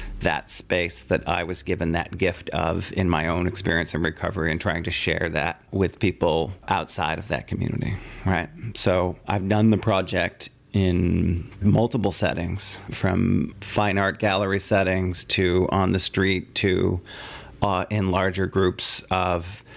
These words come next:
people in recovery and larger groups of, of just general population. And it is this really interesting, especially, like, wh-, when you have, like, twenty-five people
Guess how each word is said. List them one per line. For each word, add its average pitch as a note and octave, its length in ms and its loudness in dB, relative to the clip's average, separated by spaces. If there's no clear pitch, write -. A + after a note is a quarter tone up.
people F#2 280 2
in D#2+ 80 2
recovery A#2+ 600 4
and G2+ 140 2
larger F2+ 240 0
groups - 320 -2
of, F2 280 -4
of - 140 -2
just - 340 -2
general D2+ 320 0
population. G2+ 1080 2
And F#2 580 2
it G#2 160 2
is D#3+ 220 2
this - 280 0
really G#2+ 560 4
interesting, A2+ 520 2
especially, A#2 440 2
like, F#2+ 220 2
wh-, F#2+ 320 2
when G#2 160 6
you G#2 80 6
have, G2 520 0
like, F#2+ 220 0
twenty-five G2 560 0
people F2+ 480 0